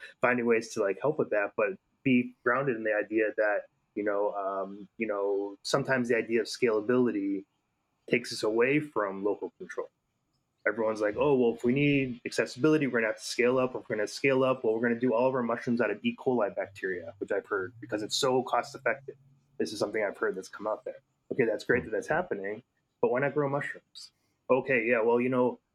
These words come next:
uh, peyote is threatened status, so our option to that is we're gonna synthesize mescaline. Well, hold on, why don't we just grow more peyote buttons?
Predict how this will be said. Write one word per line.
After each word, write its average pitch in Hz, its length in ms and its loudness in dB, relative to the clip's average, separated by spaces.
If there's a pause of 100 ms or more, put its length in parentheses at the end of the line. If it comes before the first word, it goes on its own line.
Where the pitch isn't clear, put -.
(160)
uh, 101 80 0
peyote 165 400 4
is 127 160 -4
threatened 123 300 2
status, 120 520 0
so 113 400 2
our 127 260 2
option 123 380 -2
to - 100 -8
that 107 240 2
is 104 140 -6
we're 113 80 -2
gonna 113 140 0
synthesize 120 560 -2
mescaline. 113 440 -4 (1080)
Well, 110 100 -4
hold 160 140 2
on, 101 160 -2
why 110 120 0
don't 139 80 0
we 135 80 -2
just 127 180 -4
grow 131 100 2
more 127 160 0
peyote 127 380 0
buttons? - 460 -14